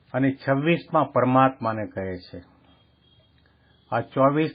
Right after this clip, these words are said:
તત્વ કે પચીસ તત્વ કે છવ્વીસ તત્વ એ સહેજે આપણને સમજાય તેવી વાતો, વાત છે. પાંચ જ્ઞાનેન્દ્રિયો, પાંચ કર્મેન્દ્રિયો, દસ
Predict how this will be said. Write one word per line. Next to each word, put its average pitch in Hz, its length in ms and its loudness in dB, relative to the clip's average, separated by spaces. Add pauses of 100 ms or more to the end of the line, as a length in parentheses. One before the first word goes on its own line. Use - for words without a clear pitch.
તત્વ 147 460 4
કે 135 160 -4
પચીસ 139 480 -2 (120)
તત્વ 143 400 4
કે 135 220 -2
છવ્વીસ 147 500 -2 (100)
તત્વ 143 280 -2 (1400)
એ 131 120 0
સહેજે 139 580 0
આપણને 143 560 4
સમજાય 139 640 2
તેવી 135 280 0
વાતો, 123 560 0 (360)
વાત 127 300 2
છે. 143 500 -6 (720)
પાંચ 131 340 2
જ્ઞાનેન્દ્રિયો, 147 920 2
પાંચ 127 380 0
કર્મેન્દ્રિયો, 127 720 0
દસ 120 220 0